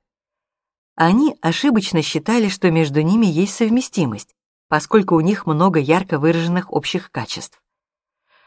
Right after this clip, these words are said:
Однако их смущало то, что из-за существующих различий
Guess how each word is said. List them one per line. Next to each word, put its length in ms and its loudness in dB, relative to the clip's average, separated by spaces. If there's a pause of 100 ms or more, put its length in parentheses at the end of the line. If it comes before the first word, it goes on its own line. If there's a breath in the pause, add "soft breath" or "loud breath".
(100)
Однако 420 2
их 100 -2
смущало 500 0
то, 200 0
что 380 -4
из-за 180 0
существующих 840 -2
различий 640 -2